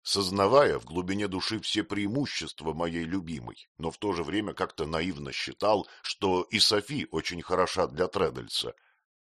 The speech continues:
Понятно, бабушке сейчас же было доложено о благоприятном исходе переговоров и вообще обо всем, что во время этого визита говорилось и делалось. Она была счастлива моим счастьем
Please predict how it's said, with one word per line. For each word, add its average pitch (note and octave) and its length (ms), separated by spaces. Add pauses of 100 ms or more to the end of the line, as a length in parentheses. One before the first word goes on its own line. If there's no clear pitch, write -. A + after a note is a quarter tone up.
(160)
Понятно, G2+ 560 (300)
бабушке C3 500
сейчас C#3+ 440
же D#2+ 120
было F#2+ 260
доложено A2 540
о G2+ 200
благоприятном G#2 840
исходе A2 360
переговоров A2+ 760
и A#2+ 120
вообще B2+ 540
обо C#2+ 360
всем, C3+ 420 (180)
что - 240
во F2 160
время D#3+ 300
этого B2+ 400
визита G2 440
говорилось F2+ 800
и D3+ 120
делалось. A#1+ 680 (320)
Она G2 240
была G#2 300
счастлива F2 720
моим E2 380
счастьем D2+ 680